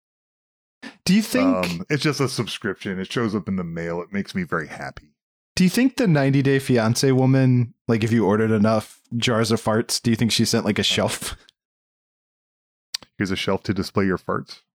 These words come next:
Speaker 1: Yeah.
Speaker 2: All the, all the farts that you've collected
Speaker 1: With a,
Speaker 2: from me.
Speaker 1: with a certificate of authenticity. <laughs> Which, again, she could offer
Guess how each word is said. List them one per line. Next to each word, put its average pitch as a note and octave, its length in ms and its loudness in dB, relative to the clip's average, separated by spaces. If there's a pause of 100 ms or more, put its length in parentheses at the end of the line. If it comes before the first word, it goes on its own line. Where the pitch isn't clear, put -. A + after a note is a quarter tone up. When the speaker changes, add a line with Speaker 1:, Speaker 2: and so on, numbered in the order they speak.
(160)
Speaker 1:
Yeah. F3 300 2 (160)
Speaker 2:
All F#2 120 -2
the, - 80 0
all B3 200 2
the F#2 100 -4 (100)
farts F#2+ 220 -4
that G#2+ 100 -2
you've G#2 180 -2
collected A2 180 2
Speaker 1:
With F#3 120 0
a, E3+ 140 2
Speaker 2:
from C#3+ 120 2
me. C#3 60 0
Speaker 1:
with D3 120 0
a E3 100 2
certificate D3 560 2
of B2+ 80 2
authenticity. B2 680 2 (580)
<laughs> - 40 2 (2500)
Which, G#3+ 200 2
again, A#3+ 400 4
she F3+ 220 2
could F3+ 200 2
offer A2+ 580 0